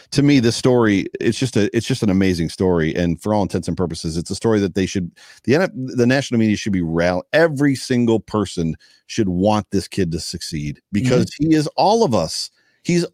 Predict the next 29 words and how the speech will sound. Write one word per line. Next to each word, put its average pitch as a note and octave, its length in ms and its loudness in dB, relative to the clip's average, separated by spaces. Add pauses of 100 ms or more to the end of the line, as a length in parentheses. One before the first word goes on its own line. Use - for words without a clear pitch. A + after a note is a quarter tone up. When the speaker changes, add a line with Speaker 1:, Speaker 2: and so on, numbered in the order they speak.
Speaker 1:
all F#3+ 260 6
of D#3+ 80 4
us E3+ 140 2
that B2+ 100 -2
were A2+ 120 2
too C3+ 220 0
small. C#2 460 -2 (300)
Speaker 2:
Yeah. A#2 120 4
Speaker 1:
All D#3+ 120 6
of D#3+ 80 2
us D3+ 120 0
that C#3 100 4
weren't A#2+ 240 2
fast F#2+ 400 0
enough, D2 260 -4 (100)
all B2+ 180 4
of D3 80 2
us D3 140 0
that B2 100 -2
weren't A#2+ 240 0
strong F#2 340 2
enough, C#2+ 340 -2
all C#3 240 6
of D3+ 80 2
us C#3 100 -2
that C#3 120 0
were A#2+ 140 2
told A2+ 400 0
no, D#2 300 0